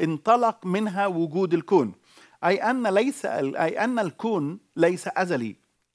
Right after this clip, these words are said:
والمادة ليست أزلية بل لها بداية. وكل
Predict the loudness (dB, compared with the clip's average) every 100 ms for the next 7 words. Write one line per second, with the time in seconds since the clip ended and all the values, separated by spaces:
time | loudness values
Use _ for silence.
0 | _ _ 0 4 4 2 0 0 0 0
1 | 0 -4 _ 0 2 2 -4 -6 -2 0
2 | 0 -2 -2 0 2 2 2 -2 0 0
3 | 0 0 -8 _ _ -20 _ 2 2 4
4 | 2 2 0 -4